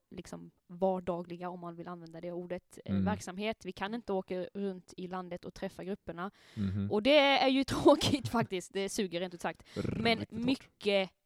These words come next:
Speaker 1: går om man bara vill.
Speaker 2: Japp.
Speaker 1: Så det tar jag med mig från
Speaker 2: Japp.
Speaker 1: pandemin. Och, eh, dissen, tänker jag, eh, får bli det här att det är så... Om-, eller man vet, det är så, vad heter det, omed-,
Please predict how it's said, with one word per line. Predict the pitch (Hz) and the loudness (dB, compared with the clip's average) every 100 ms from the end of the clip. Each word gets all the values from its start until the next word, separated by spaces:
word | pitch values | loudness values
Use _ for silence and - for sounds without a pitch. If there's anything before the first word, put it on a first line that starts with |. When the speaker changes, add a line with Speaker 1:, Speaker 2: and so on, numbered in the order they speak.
| _ | _
Speaker 1:
går | 175 220 190 170 160 _ - | -2 4 4 4 0 _ -6
om | 190 175 | -4 -4
man | 165 160 | -8 -6
bara | 170 170 165 160 151 _ - | -4 -2 -4 -12 -16 _ -16
vill. | 160 - - _ _ - | -14 -14 -18 _ _ -6
Speaker 2:
Japp. | 170 | 0
Speaker 1:
Så | 233 | 4
det | 302 | 4
tar | 294 | 6
jag | 247 | 4
med | 202 | 2
mig | 175 | -2
från | 170 180 | -4 -4
Speaker 2:
Japp. | |
Speaker 1:
pandemin. | 175 170 175 170 - - - - - | -4 -6 -10 -12 -14 -20 -20 -14 4
Och, | 226 - - | 4 4 2
eh, | 233 220 | 2 2
dissen, | - 196 269 247 - - 208 208 - | -2 -2 0 0 -2 -2 -2 -4 -8
tänker | 233 220 226 | -8 -6 -2
jag, | 226 285 185 220 254 - _ - _ _ _ _ | 4 6 8 4 0 -6 _ -20 _ _ _ _
eh, | - - 196 185 185 180 180 - _ _ _ _ | -4 0 2 2 2 0 -2 -6 _ _ _ _
får | - - 190 | -10 -4 -4
bli | 185 208 190 175 170 - _ _ - | -2 -2 -2 -4 -4 -6 _ _ -10
det | 196 | -8
här | 196 233 202 190 | -2 0 0 -2
att | - | -8
det | - 196 - | -6 -4 -2
är | 214 | -4
så... | - 214 196 185 180 180 _ _ _ _ _ | -4 0 4 4 2 -2 _ _ _ _ _
Om-, | 254 262 247 220 - | 2 2 0 -8 -8
eller | - 233 | -4 -2
man | 254 | 0
vet, | 254 247 - | 0 0 -2
det | 214 | -6
är | 269 | -4
så, | 277 233 - _ | -2 -2 -4 _
vad | 226 | -8
heter | 262 185 | -6 -4
det, | 262 | -4
omed-, | 311 214 180 180 | -4 -6 -8 -12